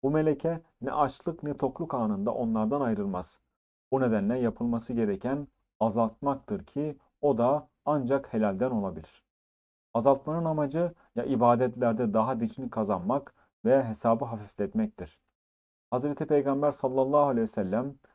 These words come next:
"Bugünün nimetinden sorguya çekileceksiniz." buyurdu. Kastedilen hurma ve sudan başkası değildir. Kendisini ise topluluğa katmış, katmamıştır.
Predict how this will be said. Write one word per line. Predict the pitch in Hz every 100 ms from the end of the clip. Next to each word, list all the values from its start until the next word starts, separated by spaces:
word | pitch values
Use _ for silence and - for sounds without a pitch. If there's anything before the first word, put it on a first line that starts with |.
| _ _ _
"Bugünün | 135 127 139 165 135
nimetinden | 127 123 117 247 254 - - - _ _ -
sorguya | 120 104 139 139
çekileceksiniz." | 120 110 110 107 117 - 107 87
buyurdu. | 90 90 80 80 _ _ _ _ _ _
Kastedilen | - 120 - 110 101 123 143 - _ _ _
hurma | 120 107 135 120
ve |
sudan | 110 110 117 110
başkası | 98 - 113 143
değildir. | 123 104 82 82 - _ _ _ _ _ _ -
Kendisini | 127 147 - 151 160 160 _ -
ise | 113 110 90 _ _ _ -
topluluğa | 123 127 127 143
katmış, | 143 123 - 107 -
katmamıştır. | - 135 135 107 98 - 92 -